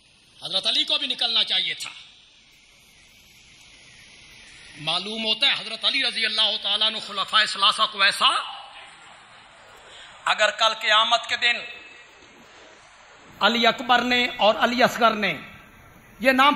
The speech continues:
तुमने रखे हैं, अकबर असगर,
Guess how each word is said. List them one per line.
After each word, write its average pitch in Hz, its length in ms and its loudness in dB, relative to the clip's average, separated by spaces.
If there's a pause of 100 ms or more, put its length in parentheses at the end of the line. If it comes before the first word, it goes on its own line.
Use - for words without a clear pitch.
तुमने 269 240 0
रखे 208 220 0
हैं, 139 140 -8 (1400)
अकबर 226 320 4
असगर, 185 340 0